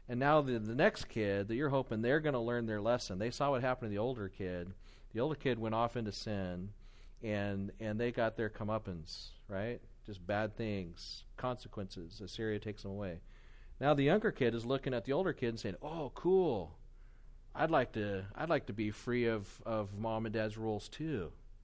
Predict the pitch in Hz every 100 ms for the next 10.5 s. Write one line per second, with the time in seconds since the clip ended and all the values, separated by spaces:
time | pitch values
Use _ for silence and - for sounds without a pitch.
0 | - - - - - - - - 127 127
1 | 135 120 117 127 - 147 147 147 156 165
2 | 175 - - - - - - - - -
3 | 113 147 175 98 78 - - - - -
4 | - 143 143 143 139 - 175 220 131 131
5 | 165 - - - - - - - - -
6 | - 135 - 127 117 135 143 151 - 202
7 | 240 202 110 - - - - - - -
8 | - - - 131 131 127 123 120 120 120
9 | - - - - - - - - - -
10 | 160 156 143 156 143